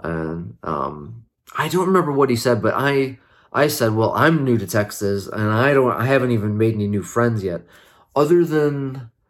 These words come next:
the guy that does my electrolysis."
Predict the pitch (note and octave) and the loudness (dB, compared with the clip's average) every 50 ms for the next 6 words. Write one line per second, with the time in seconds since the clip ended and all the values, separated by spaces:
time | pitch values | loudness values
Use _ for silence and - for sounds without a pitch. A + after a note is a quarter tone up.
0 | _ _ _ _ _ _ _ _ _ _ _ _ - A2+ A#2 C3 C3 G#2+ G#2 A2 | _ _ _ _ _ _ _ _ _ _ _ _ -2 0 2 2 2 2 2 0
1 | A2+ - B2 A#2 A2+ A#2 A#2 G#2+ G#2 G2+ F#2+ E2+ D2 - - - G#2+ A2 A#2 B2+ | 0 2 0 2 2 2 0 2 2 2 0 -2 -4 -6 -4 0 0 2 2 0
2 | C#3+ C#3 - D#3 D#3 D#3 - - - - | -2 -4 -4 -6 -6 -6 -10 -16 -20 -20